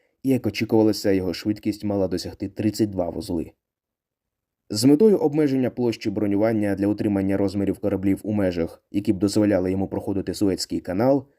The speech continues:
артилерію головного калібру сконцентрували у тоді нових для Королівського флоту тригарматних баштах. Окрім того,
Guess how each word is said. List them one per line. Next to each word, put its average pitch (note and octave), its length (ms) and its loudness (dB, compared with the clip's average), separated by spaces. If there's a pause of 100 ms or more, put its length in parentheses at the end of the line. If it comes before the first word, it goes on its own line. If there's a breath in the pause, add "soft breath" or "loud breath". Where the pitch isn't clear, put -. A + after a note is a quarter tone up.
(380)
артилерію F#3+ 580 4
головного C3+ 420 0
калібру B2+ 500 -2
сконцентрували A2 720 -2
у C#3 140 2
тоді B2 240 0
нових G#2 380 0
для G#2 200 -2
Королівського F#2+ 720 -2
флоту G#2 440 2 (180 loud breath)
тригарматних G2 760 0
баштах. - 500 -8 (600)
Окрім A2+ 400 4
того, - 360 -6